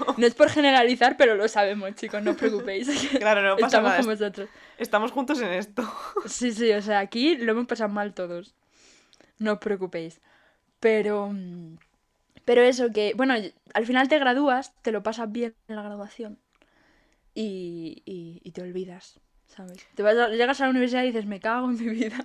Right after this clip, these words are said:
Speaker 2: <laughs> Pero
Speaker 1: Sí, la verdad es que coges la universidad con tantas ganas que dices,
Speaker 2: Sí.
Speaker 1: "Pues bueno, pues ya está". Y luego, a ver, la universidad, mm, con sus cosas, eh,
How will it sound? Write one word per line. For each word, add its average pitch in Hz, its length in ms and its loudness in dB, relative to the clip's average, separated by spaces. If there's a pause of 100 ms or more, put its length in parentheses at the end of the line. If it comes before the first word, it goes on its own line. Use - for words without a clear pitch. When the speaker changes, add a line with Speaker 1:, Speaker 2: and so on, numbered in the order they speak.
Speaker 2:
<laughs> 269 280 -2
Pero 214 40 2
Speaker 1:
Sí, 240 140 2
la 240 160 2
verdad 214 200 4
es 226 100 -8
que 269 240 -6 (420)
coges 262 260 -2
la 277 80 -2
universidad 277 460 0
con 180 180 -4
tantas 208 320 -4
ganas 262 540 -4
que 220 260 -4
dices, 190 240 -6
Speaker 2:
Sí. 185 260 -6 (380)
Speaker 1:
"Pues 214 180 0
bueno, 226 420 -2 (120)
pues 220 140 -4
ya 214 100 -2
está". 220 320 -2
Y 220 80 -6
luego, 233 360 2 (140)
a 208 80 2
ver, 214 160 -2
la 208 140 0
universidad, 196 640 0
mm, 226 300 -8 (120)
con 214 140 -6
sus 202 160 -14
cosas, 240 540 -6 (100)
eh, 190 340 -4